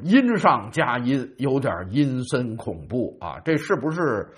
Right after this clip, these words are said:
凶兆？这个咱们先放一边儿。嗯，那我就查查吧。那这件事儿，咱们先就别说国外了，因为国外你比如说，啊，这个当时拜占庭被攻破是有血月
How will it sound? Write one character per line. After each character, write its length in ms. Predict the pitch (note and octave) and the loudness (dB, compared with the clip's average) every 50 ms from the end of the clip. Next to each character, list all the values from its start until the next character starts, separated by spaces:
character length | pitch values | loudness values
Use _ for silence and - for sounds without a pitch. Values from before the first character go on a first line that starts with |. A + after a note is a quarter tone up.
| - - - - | -20 -20 -20 -16
凶 420 | - - - - C#4 D4 E4 E4 C#4 | -14 -8 0 2 4 4 4 6 8
兆？ 360 | F4 C#4 F#3 A#2+ F2 G2 F#2+ | 10 10 10 8 6 2 0
这 140 | C#3 C3+ B2 | 0 0 0
个 100 | G2 F#2 | 0 -2
咱 120 | G2 G2+ | -4 -4
们 60 | G#2+ A2+ | -4 -4
先 160 | - A2+ A2+ | -4 -4 -4
放 240 | - - G2+ F2+ D2+ | -2 -2 -4 -4 -6
一 80 | D#2 | -8
边 140 | D2+ F#2+ G#2 | -6 -6 -6
儿。 160 | G2+ - - - - - - - - - - - - - - - _ _ - | -6 -6 -10 -16 -20 -20 -20 -20 -20 -20 -20 -20 -20 -20 -20 -20 _ _ -10
嗯， 580 | - D#3 D3+ D3 C#3+ C#3+ C#3+ C#3+ C#3 C#3 - - | -6 -4 -4 -2 -2 -2 -2 -2 -4 -6 -2 0
那 140 | F3 D#3+ B2 | 2 2 2
我 160 | F#2+ F#2 F2+ | 2 -2 -6
就 160 | F2+ A#2 G2+ | -6 -8 -8
查 380 | E2 - - - E2+ C#2 D#2+ F2 | -8 -10 -10 -8 -8 -8 -8 -8
查 160 | F#2+ F2+ D#2 | -8 -10 -10
吧。 420 | - C#2 - - - - - - _ - - _ _ _ _ _ _ | -10 -12 -12 -14 -16 -18 -20 -20 _ -20 -20 _ _ _ _ _ _
那 200 | D3+ D3+ C3 D#3 | -2 -2 0 0
这 180 | - E3 C#3 | 0 0 0
件 180 | G#2+ A2+ A2 A2 | 0 -2 -4 -2
事 140 | - - A#2+ | 0 0 0
儿， 80 | G#2 | 0
咱 120 | G2+ A#2+ C3+ | 0 -2 -4
们 80 | D3 B2 | -4 -2
先 240 | C#3+ C#3+ A#2+ - | -4 -4 -4 -4
就 120 | - D3 A2 | -4 -4 -2
别 200 | F#2+ A#2 C3+ D3 | -2 0 -2 0
说 180 | - D#3 D3+ | 0 0 0
国 280 | D3 - - A#2+ B2+ D3 | 0 0 0 2 4 6
外 260 | D#3+ D3 A#2 F2+ C#2 | 6 6 6 4 0
了， 180 | C#2+ C#2+ - - | -4 -10 -12 -8
因 140 | G2+ C3+ C#3+ | -4 -4 -4
为 80 | C3+ B2+ | -4 -4
国 220 | A#2 A#2+ A#2 B2+ | -2 0 0 2
外 240 | D3 C#3 A#2 G2+ F#2+ | 2 2 0 0 -4
你 120 | G2+ A2 | -8 -8
比 120 | A#2 A2+ G2+ | -8 -6 -6
如 160 | G2 G#2+ B2 | -6 -6 -4
说， 520 | - C3+ B2+ B2+ B2 A#2+ G#2 - - - _ _ _ _ _ - - - - _ _ _ _ _ _ | -4 -2 0 0 0 0 -2 -4 -12 -20 _ _ _ _ _ -20 -20 -20 -20 _ _ _ _ _ _
啊， 340 | - - F2+ E2 E2 D#2+ D#2+ | -14 -12 -10 -10 -10 -10 -8
这 180 | - B2 A2+ | -6 -4 -4
个 80 | G#2 G2+ | -4 -4
当 220 | G2 A#2+ A#2+ A#2 | -4 -4 -4 -6
时 160 | A2 - B2 A#2+ | -6 -8 -6 -4
拜 180 | - B2 A#2 | -2 -2 -2
占 220 | A2 A#2 A2 G#2+ F#2+ | -2 -2 -6 -8 -8
庭 340 | - A2 F#2+ G#2 A#2+ B2+ | -10 -12 -10 -10 -10 -8
被 180 | A#2+ C3+ G#2+ G2 | -6 -4 -4 -4
攻 240 | - - C#3+ D3 C#3+ | -6 -6 -6 -4 -4
破 400 | C#3 - D3 B2 F2+ - - - - - _ _ _ _ _ _ _ _ _ _ _ _ _ _ _ _ - - | 0 2 4 4 2 0 -4 -10 -16 -20 _ _ _ _ _ _ _ _ _ _ _ _ _ _ _ _ -20 -20
是 260 | - - - - - | -18 -14 -12 -12 -10
有 160 | D2 D2+ F2 | -10 -10 -10
血 280 | - - - - - D#2 | -10 -12 -12 -14 -14 -16
月 160 | D#2 D2+ D2+ | -16 -14 -14